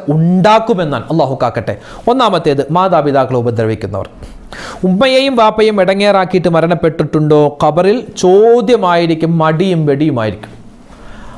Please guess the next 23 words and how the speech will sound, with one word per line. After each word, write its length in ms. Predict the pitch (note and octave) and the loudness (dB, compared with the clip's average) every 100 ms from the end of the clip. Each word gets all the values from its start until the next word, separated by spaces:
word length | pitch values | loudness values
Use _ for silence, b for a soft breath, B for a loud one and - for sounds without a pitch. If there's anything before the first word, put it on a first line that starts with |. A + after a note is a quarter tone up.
| B B D#3 | B B 0
ഭയങ്കര 400 | F#3+ A#3 B3 A3 | 2 2 2 0
ശിക്ഷയായിരിക്കും, 640 | F3 F3 G3+ F3+ E3+ F3 | 0 2 2 2 0 0
അല്ലാഹു 320 | E3 E3 D#3 D3+ | 2 2 2 0
കാക്കട്ടെ. 360 | D3+ D#3+ F3 | 0 0 0
കാരണം 360 | D#3+ D#3 F3 G#3 C#3+ | 2 0 0 -2 -2
അല്ലാഹു 340 | D3+ D3 D3+ | 0 0 0
തആല 160 | D#3 D#3+ | 0 0
ഖുർആനിലും 680 | D#3+ C#3+ D3 D#3+ E3+ G3 A3+ D#3 | -2 -2 0 0 0 0 0 -2
നബി 120 | E3 | 0
തങ്ങൾ 220 | E3 D#3+ | 0 -2
ഹദീസിലും 520 | D3 D3 E3+ F3+ E3+ | -2 -2 -2 -2 -2
എടുത്തെടുത്ത് 480 | C#3 E3 F#3 F3 E3+ | 0 0 0 0 0
പറഞ്ഞ 300 | F3+ F3+ F#3+ | 0 0 2
കാര്യമാണ് 440 | F#3 F#3+ G3+ G#3+ B3 B B | 2 2 2 0 -2 B B
മാതാപിതാക്കളുടെ 640 | C#3+ C3+ B2 A#2+ A#2 A2+ A2 | 0 2 2 2 0 -2 -2
കാര്യം. 260 | G#2+ G2 - - B B B G3+ | -2 -4 -8 -18 B B B 0
രണ്ടാമത്തേത് 840 | A#3 C#4+ C#4 A3+ G#3+ G3 F3+ F3 | 2 2 2 2 2 2 2 2
ലഹരി 300 | F3+ G#3 C#4+ | 2 2 2
വസ്തുക്കൾ 480 | A3+ - F3+ E3 D#3 | 0 0 -4 0 2
ഉപയോഗിക്കുന്നവരാണ്. 800 | D3 D#3 C3+ C3+ A#2+ A2 G2 G#2 - | 2 2 0 -2 -2 -2 -4 -6 -6
ലഹരി 320 | B2+ C#3+ F#3 | -2 0 0
വസ്തുക്കൾ 480 | F#3 D#3+ - D3 C#3 | 0 -2 -4 -4 -2
ഉപയോഗിക്കുന്നവർ, 680 | B2+ C#3 B2+ A#2+ A#2 A2+ G#2+ | 0 0 0 -2 -4 -4 -6